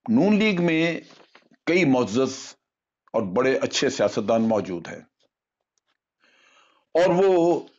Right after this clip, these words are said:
इस तरह की सियासत से मुतनफ़र भी हैं, क्योंकि वो समझते हैं कि उनकी पार्टी के साथ वफादारियां और उनकी पार्टी के साथ जो भी एक ताल्लुक वास्ता है,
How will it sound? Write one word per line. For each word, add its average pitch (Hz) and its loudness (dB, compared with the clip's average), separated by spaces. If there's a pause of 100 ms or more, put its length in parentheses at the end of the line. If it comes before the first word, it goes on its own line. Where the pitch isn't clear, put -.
(140)
इस 151 -2
तरह 160 2
की 147 0
सियासत 110 0
से 131 -2
मुतनफ़र 101 -2
भी 104 -2
हैं, 101 -6 (960)
क्योंकि 139 2
वो 156 2
समझते 160 -2
हैं 117 -2 (400)
कि 156 2
उनकी 151 -2
पार्टी 120 0
के 127 0
साथ 127 2
वफादारियां 110 0 (1080)
और 156 4
उनकी 143 2
पार्टी 123 0
के 127 0
साथ 127 2
जो 113 0
भी 117 2 (360)
एक 120 -4
ताल्लुक 123 0
वास्ता 113 0
है, 101 0